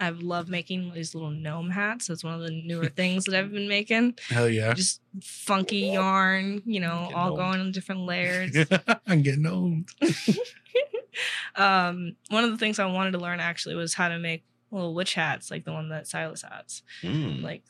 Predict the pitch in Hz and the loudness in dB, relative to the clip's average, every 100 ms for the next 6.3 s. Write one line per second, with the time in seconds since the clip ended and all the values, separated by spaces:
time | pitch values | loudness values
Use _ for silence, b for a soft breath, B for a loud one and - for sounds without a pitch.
0 | _ 196 160 170 - 135 180 190 - - | _ -10 -8 -8 -10 -14 -16 -16 -12 -8
1 | 165 170 - 175 165 165 160 160 160 156 | -6 -4 -4 -4 -6 -6 -8 -8 -8 -10
2 | 175 - 175 156 156 151 165 156 160 156 | -12 -8 -6 -6 -6 -10 -8 -10 -8 -10
3 | 165 160 160 165 170 180 175 190 185 175 | -10 -10 -10 -8 -6 -2 -4 -2 -4 -2
4 | 170 160 156 156 165 _ _ _ _ _ | -4 -4 -6 -10 -14 _ _ _ _ _
5 | _ 220 185 190 185 190 180 160 - 156 | _ -6 -2 0 2 0 0 0 -2 -2
6 | 156 160 | -4 -6